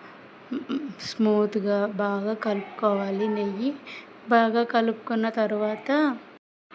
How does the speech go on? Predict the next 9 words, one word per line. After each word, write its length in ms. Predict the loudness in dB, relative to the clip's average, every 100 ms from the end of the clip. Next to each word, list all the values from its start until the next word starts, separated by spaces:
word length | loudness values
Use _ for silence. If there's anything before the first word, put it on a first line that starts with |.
| -16 -14 -10 -6 -2 6
ఇలా 160 | 8 10 8 4
బాగా 280 | 4 4 2 4
కలుపుకుంటే 560 | 4 2 -2 -2 2 0
ఎక్కడ 220 | 0 0 2 2
మనకి 380 | 2 0 -2 0 2
ఉండలు 300 | 4 6 4 4
కట్టినట్టు 580 | -2 0 -2 -2 -2 -2 0
ఉండదు, 340 | 0 2 0 -2 -8 -16 -18 -20 -18
స్మూత్గా 680 | -12 -2 2 2 2 0 2